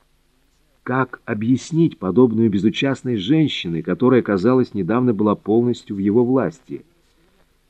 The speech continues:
Сердится ли она из-за того, что он пишет ей? Узнала ли она за это время что-то неприятное о нем? Надеясь победить сдержанность актрисы,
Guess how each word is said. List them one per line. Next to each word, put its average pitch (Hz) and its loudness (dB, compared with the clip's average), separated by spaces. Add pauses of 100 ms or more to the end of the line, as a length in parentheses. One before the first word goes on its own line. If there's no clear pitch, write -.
(100)
Сердится 139 -2
ли 104 0
она 101 0
из-за 92 -6
того, 98 0
что - -8
он 107 -4
пишет - -6
ей? 73 -6 (920)
Узнала 151 4
ли 160 8
она 151 4
за 113 4
это 135 2
время 139 4
что-то 135 -2
неприятное 117 2
о 98 -4
нем? 82 0 (800)
Надеясь 110 4
победить 110 2
сдержанность 104 -2
актрисы, 104 -4